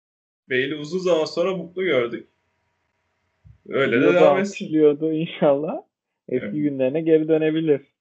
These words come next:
Speaker 1: Ya, oynamak isteyen Bale'i görmek isteriz. Her futbol sever ister. Çünkü çok özel bir yetenekti.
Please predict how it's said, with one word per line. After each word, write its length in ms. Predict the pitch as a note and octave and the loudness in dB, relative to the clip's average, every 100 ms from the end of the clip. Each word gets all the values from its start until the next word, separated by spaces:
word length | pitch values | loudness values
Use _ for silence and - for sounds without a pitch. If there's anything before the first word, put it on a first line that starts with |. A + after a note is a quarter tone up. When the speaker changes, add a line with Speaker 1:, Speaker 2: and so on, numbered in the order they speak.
| _ - | _ -18
Speaker 1:
Ya, 100 | - | -6
oynamak 560 | A#2 B2 C3+ C#3+ D#3 | -4 -2 0 -2 -2
isteyen 480 | - - C3+ B2 A#2 | -6 -2 0 0 0
Bale'i 460 | B2+ B2+ E3+ F3 - F#3+ G#3 | -2 -2 -4 -6 -10 -20 -10
görmek 380 | C#3+ B2+ C#3 E3+ | -4 -4 -4 -8
isteriz. 680 | - - G3 G3+ - - _ - | -8 -6 -4 -4 -8 -20 _ 2
Her 160 | D3+ | 2
futbol 340 | D3+ - C3 B2 | 0 -8 -6 -6
sever 280 | A#2+ A2+ A2 | -4 -4 -6
ister. 320 | - G#2 G#2 | -6 -8 -8
Çünkü 220 | - C3 D#3+ | -8 -8 -2
çok 220 | E3+ D3 | 2 4
özel 280 | C3+ A#2+ A#2 | 4 2 0
bir 80 | |
yetenekti. 540 | G#2+ G#2+ G#2 G#2 - | -2 -2 -4 -6 -10